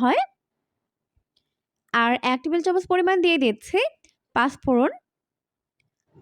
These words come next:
আর প্রায় পাঁচ থেকে ছয়টির মতো দিয়ে দিচ্ছি শুকনা মরিচ।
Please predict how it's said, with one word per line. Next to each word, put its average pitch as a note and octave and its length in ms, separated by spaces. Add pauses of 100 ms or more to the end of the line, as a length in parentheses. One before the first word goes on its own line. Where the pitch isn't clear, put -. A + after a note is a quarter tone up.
(680)
আর B3+ 100 (140)
প্রায় C4+ 220 (120)
পাঁচ B3+ 160 (120)
থেকে F4 140 (100)
ছয়টির C#4+ 400
মতো D4 220
দিয়ে D#4 160
দিচ্ছি D#4+ 200 (100)
শুকনা C#4 300
মরিচ। A3+ 320